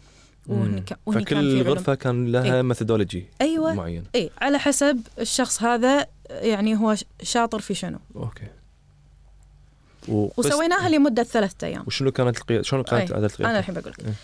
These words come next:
Speaker 1: سويناها لمدة ثلاثة أيام، بهالثلاثة أيام ست ساعات.
Speaker 2: عجيب.
Speaker 1: نعم.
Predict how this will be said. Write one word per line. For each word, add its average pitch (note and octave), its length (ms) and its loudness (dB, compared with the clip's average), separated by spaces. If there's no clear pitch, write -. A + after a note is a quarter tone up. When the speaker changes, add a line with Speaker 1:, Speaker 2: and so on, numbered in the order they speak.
Speaker 1:
سويناها D4+ 320 2
لمدة C4+ 260 4
ثلاثة A3+ 420 0
أيام، A3+ 260 2
بهالثلاثة A#3 540 0
أيام A#3+ 420 4
ست - 240 -2
ساعات. - 400 -8
Speaker 2:
عجيب. G#2 340 0
Speaker 1:
نعم. G3 300 -2